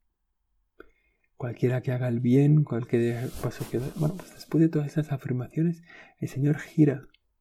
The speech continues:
su discurso, su discurso. Y después de hablar de los que hacen el bien,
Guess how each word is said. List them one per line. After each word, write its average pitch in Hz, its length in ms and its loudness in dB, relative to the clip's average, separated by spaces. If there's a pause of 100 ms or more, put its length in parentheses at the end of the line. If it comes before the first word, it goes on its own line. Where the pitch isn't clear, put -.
(380)
su - 220 -2
discurso, 151 580 -4 (100)
su - 180 -4
discurso. 160 720 -6 (1200)
Y 143 120 0
después 135 420 -2
de 151 220 2 (100)
hablar 143 340 -4
de 135 80 0
los 117 160 -6
que - 160 -4
hacen 147 240 0
el 120 140 -2
bien, 156 480 -2